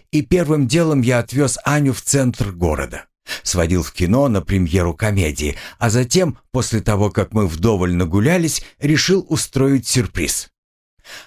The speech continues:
«А у меня для тебя есть еще один сюрприз», — весело хохотнул, вручая девушке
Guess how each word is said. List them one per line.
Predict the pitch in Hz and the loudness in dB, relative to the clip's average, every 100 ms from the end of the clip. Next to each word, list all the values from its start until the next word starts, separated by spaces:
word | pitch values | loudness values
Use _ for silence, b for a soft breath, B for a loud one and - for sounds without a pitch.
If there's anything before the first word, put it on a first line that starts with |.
| B | B
«А | 82 76 | -2 0
у | |
меня | 76 82 135 202 | 0 2 2 2
для | 165 | 0
тебя | 180 170 151 | 0 0 2
есть | 175 170 180 - - | 4 4 2 -2 -4
еще | 170 190 - - 113 | 0 2 2 0 0
один | 98 98 113 | 0 0 2
сюрприз», — | 101 120 104 - 110 110 - - _ _ B B | 2 0 0 0 0 0 -4 -12 _ _ B B
весело | 90 87 98 - 78 76 | -2 2 2 0 -2 -2
хохотнул, | 90 78 95 143 214 202 B | -2 -2 -2 0 0 0 B
вручая | - 120 143 - 151 135 117 | -4 0 2 2 2 2 2
девушке | 113 180 165 - 156 | 2 2 2 0 -2